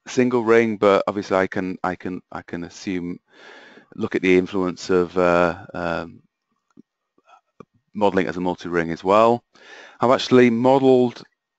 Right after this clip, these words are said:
each span using a series of points, using survey data, which is always, um, um, the best approach, um, in order to get, uh, reasonable results.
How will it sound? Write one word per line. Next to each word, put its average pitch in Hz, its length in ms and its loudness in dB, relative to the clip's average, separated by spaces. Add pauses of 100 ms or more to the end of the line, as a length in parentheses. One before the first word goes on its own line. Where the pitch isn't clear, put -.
(160)
each 120 260 -2
span 113 520 0
using 104 340 -2
a 95 40 -6
series 104 420 2
of 95 120 -8
points, - 640 -4
using 95 280 -6
survey 120 400 4
data, 120 640 2 (580)
which - 160 -14
is 98 80 -8
always, 95 420 0
um, 90 440 0 (200)
um, 87 380 -8 (880)
the - 80 -20
best - 260 -4
approach, - 720 -2 (640)
um, 98 440 0 (420)
in 95 120 -8
order 92 160 0
to - 140 -18
get, - 460 -2
uh, 90 120 2
reasonable 87 460 -4
results. 85 680 -2